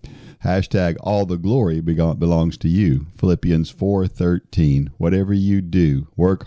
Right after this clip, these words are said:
heartily as for the Lord and not for men, knowing that from the Lord you will receive the inheritance as your reward. You are serving the Lord Christ. That's Colossians three twenty-three and twenty-four.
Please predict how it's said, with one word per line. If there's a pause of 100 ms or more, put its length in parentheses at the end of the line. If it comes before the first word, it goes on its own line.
(120)
heartily (240)
as
for
the
Lord
and
not
for
men, (240)
knowing (240)
that
from
the
Lord
you
will
receive
the
inheritance
as
your
reward.
You
are
serving (280)
the
Lord (140)
Christ. (240)
That's
Colossians (220)
three
twenty-three
and
twenty-four.